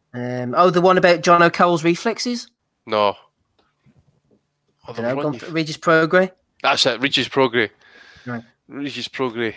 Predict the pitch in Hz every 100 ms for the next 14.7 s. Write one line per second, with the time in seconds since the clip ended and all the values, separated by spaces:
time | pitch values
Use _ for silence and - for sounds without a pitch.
0 | - 113 110 110 - 120 113 110 - 143
1 | 127 - - - 202 147 - 156 - 139
2 | 120 - 147 147 - 139 123 127 113 117
3 | 139 123 113 - - - - - 262 -
4 | - - 170 - _ - 185 - - 196
5 | 294 - 190 - 196 180 - 180 165 -
6 | 147 - 143 127 147 147 196 180 175 170
7 | 156 - - - - - 196 202 180 170
8 | 156 175 143 - 180 180 - _ - -
9 | - _ - - - 196 175 160 147 165
10 | 143 156 143 170 175 - 151 147 135 127
11 | 156 151 165 165 143 165 151 - 143 135
12 | 147 160 - 139 - 175 156 147 131 -
13 | 151 147 127 - 175 - 143 131 131 165
14 | 160 147 127 113 147 - 135